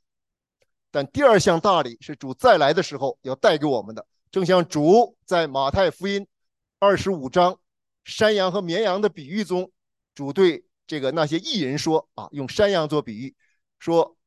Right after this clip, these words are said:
：“你们这蒙我父赐福的，可进来承受那从创世以来为你们所预备的国。”这就是第二项大礼。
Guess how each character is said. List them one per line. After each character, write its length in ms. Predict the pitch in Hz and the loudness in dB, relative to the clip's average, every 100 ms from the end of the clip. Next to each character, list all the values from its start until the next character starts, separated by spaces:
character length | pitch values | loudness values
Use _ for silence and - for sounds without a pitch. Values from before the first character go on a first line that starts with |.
| _ _ _ _ _ _ _ _ - | _ _ _ _ _ _ _ _ -4
：“你 120 | 160 | 0
们 160 | 190 | 2
这 180 | 208 240 | 2 2
蒙 240 | 175 196 233 | 2 2 4
我 200 | 165 147 | 2 2
父 200 | - 208 | -2 -6
赐 240 | - 277 | -2 -4
福 240 | - 180 | -4 -2
的， 200 | 190 - _ _ _ - | -2 -2 _ _ _ -6
可 100 | 151 | -6
进 240 | - 277 | -4 -2
来 160 | 180 170 | 0 0
承 300 | - 175 247 | -4 -4 -4
受 260 | 254 - _ | -4 -6 _
那 160 | 180 165 | -2 -2
从 180 | 175 | -4
创 340 | 175 - 262 196 | -8 0 0 0
世 200 | 233 196 | -10 -10
以 120 | 131 | -6
来 300 | 139 143 156 _ _ | -2 -2 -2 _ _
为 180 | 233 190 | -6 -6
你 80 | 147 | -2
们 160 | 170 | -2
所 200 | 175 151 | 0 -2
预 200 | 180 262 | -2 -2
备 140 | 190 160 | 0 0
的 100 | 139 | 0
国。” 440 | - 127 247 - _ _ _ _ _ _ _ _ | -2 2 2 0 _ _ _ _ _ _ _ _
这 140 | 208 | -2
就 120 | 175 | -2
是 140 | 160 156 | -8 -10
第 220 | - 233 | -4 0
二 120 | 180 | 0
项 200 | 147 135 | 0 -2
大 240 | 220 165 | 0 0
礼。 240 | 135 131 | -2 -8